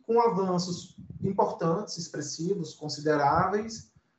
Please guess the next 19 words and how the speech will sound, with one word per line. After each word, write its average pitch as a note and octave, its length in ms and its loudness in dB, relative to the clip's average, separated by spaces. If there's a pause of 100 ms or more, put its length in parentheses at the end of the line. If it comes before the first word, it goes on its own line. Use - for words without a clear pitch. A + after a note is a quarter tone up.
(180)
é, C#3+ 300 0
mas, G#3+ 240 4
ao A#3 120 8
mesmo A#3+ 340 0
tempo, B3 440 4
a A3 40 8
gente A#3 200 -2
tem A3+ 220 2
inúmeros A#3 420 4
desafios, G3+ 720 0
lacunas, F3+ 640 2
obstáculos, E3 1040 0 (340)
né? D#3 320 0
Então, F3+ 260 2
assim, F3+ 380 2
eu E3 80 2
poderia F3+ 300 6
citar F3+ 480 4
que G3 360 -4